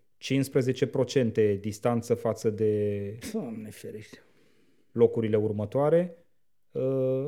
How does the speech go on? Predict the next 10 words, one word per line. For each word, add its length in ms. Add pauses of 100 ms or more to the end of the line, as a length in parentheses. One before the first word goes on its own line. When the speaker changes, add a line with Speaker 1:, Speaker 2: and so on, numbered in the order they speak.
Speaker 1:
deci, 200
iată, 340
chiar 220
și 140
o 140
catastrofă 760
administrativă 840
precum 360
Gabriela 460
Firea 500